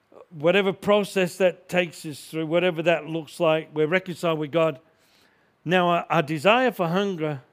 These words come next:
our thirst, uh, hunger and thirst for righteousness, our desire for righteousness is satisfied then, 'cause we are the righteousness of God. But here's the deal. When we realize it, we want more.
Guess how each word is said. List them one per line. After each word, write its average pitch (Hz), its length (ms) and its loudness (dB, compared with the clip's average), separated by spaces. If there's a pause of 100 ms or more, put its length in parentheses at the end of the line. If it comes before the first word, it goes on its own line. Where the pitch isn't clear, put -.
(300)
our 147 120 -6
thirst, 190 480 0
uh, 170 140 -4 (360)
hunger 175 280 -2
and 147 100 -8
thirst 170 240 -4
for 156 140 -8
righteousness, 160 600 -2
our 143 120 -4
desire 151 320 0
for 160 160 -10
righteousness 160 640 -4 (240)
is 143 120 -12
satisfied 180 640 2
then, 165 260 -2 (1400)
'cause 139 160 -12
we 185 160 2
are 185 80 2
the 170 100 -4
righteousness 160 480 -8
of 151 60 -18
God. 214 220 -8 (640)
But 156 120 -2
here's 226 280 0
the 156 100 -10
deal. 165 460 -4 (2500)
When 226 240 2
we 269 160 -2
realize 185 680 -2
it, 185 140 -8 (180)
we 202 140 -2
want 226 180 0
more. 202 400 -2